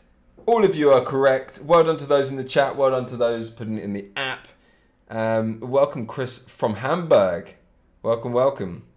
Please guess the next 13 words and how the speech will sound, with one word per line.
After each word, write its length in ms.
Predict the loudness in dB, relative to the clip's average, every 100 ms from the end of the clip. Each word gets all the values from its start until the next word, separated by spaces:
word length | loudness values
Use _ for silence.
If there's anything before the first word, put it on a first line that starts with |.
| _ _ _ _ _ _ _ _ _ -10
Miguel 400 | -6 2 4 4
from 140 | 0
Spain, 500 | -6 0 4 4 4
welcome 380 | 6 4 4 -2
in. 160 | -2 -2
So 220 | -2 0
many 200 | 0 -4
of 60 |
you 80 | -4
joining 260 | -2 -2 -2
the 60 |
stream 240 | -6 -6 -6
today, 420 | 0 2 2 0